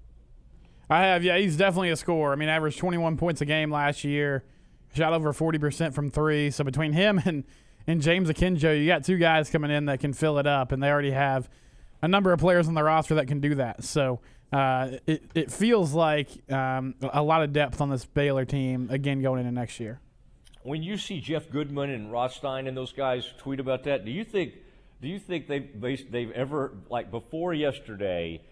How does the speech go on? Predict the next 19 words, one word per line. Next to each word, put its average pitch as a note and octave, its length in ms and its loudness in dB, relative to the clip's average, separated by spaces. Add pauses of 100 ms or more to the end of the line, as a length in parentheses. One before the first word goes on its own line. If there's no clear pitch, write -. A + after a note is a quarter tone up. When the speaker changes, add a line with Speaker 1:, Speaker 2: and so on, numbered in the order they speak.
(180)
Speaker 2:
had A#2 200 -6
they A2+ 160 -4
ever, C#3 360 -6
had B2+ 160 -6
the G#2+ 260 -14
name A2 320 -8
Del D3+ 220 -4
Bonner, A#2 600 -4
had G2+ 140 -4
it G#2 140 -8
ever, C#3+ 480 -4
had A2+ 140 -8
it, G#2 200 -12
had A2 200 -10
they A2 80 -8
ever D3 260 -4
heard A#2 240 -4
of E2+ 160 -8
him? C#2 120 -14